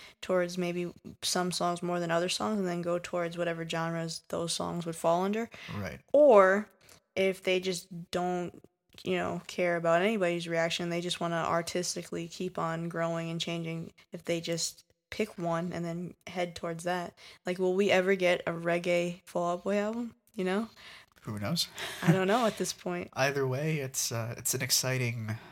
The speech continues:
Speaker 2: it's a, it's an exciting thing to look out for, you know?
Speaker 1: Definitely.
Speaker 2: Just to see where they're gonna go and,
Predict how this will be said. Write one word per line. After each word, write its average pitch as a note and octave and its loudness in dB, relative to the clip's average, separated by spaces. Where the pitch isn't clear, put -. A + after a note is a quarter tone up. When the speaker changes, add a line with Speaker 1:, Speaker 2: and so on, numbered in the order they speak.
Speaker 2:
it's B2 -4
a, C3 -4
it's D3 -2
an E3 2
exciting C#3 -2
thing A#2+ -6
to A#2 -8
look G#2+ -4
out G#2+ -4
for, G2+ -8
you F#2 -8
know? G#2+ -6
Speaker 1:
Definitely. F#3+ -4
Speaker 2:
Just F3 -2
to A#2 -2
see A2+ -2
where A#2+ -2
they're A2 -2
gonna G#2+ -6
go G#2 -2
and, G#2 -10